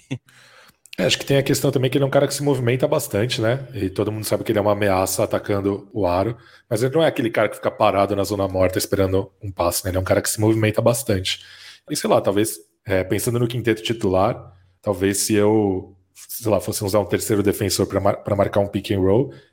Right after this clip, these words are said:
Speaker 2: eu talvez ainda usaria do Keldon Johnson, pra falar a verdade, né? Porque o do Dejounte Murray provavelmente vai tá envolvido,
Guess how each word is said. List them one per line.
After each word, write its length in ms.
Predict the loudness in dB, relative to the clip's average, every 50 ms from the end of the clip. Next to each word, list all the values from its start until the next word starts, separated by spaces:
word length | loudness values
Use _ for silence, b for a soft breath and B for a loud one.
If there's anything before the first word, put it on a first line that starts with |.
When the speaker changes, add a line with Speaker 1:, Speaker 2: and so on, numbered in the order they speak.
| B B
Speaker 2:
eu 180 | 0 0 2
talvez 360 | 4 4 4 4 4 4 4
ainda 200 | 2 -2 -2 -2
usaria 280 | -2 0 2 2 2 2
do 100 | 2 2
Keldon 300 | 2 2 2 2 2 2
Johnson, 260 | 2 2 2 2 0
pra 160 | -2 -4 -2
falar 160 | 0 0 2 2
a 40 |
verdade, 380 | 2 0 0 0 0 0 0 0
né? 120 | -2 -4
Porque 180 | -4 -4 -4 -2
o 60 | 0
do 160 | 0 0 2
Dejounte 360 | 2 2 2 2 0 -2 -2 0
Murray 220 | 2 2 2 2
provavelmente 540 | 2 0 0 2 2 0 0 -2 -2 -2 -2
vai 100 | -2 -2
tá 100 | 0 -2
envolvido, 640 | -2 0 0 0 2 2 2 2 2 0 -2 -4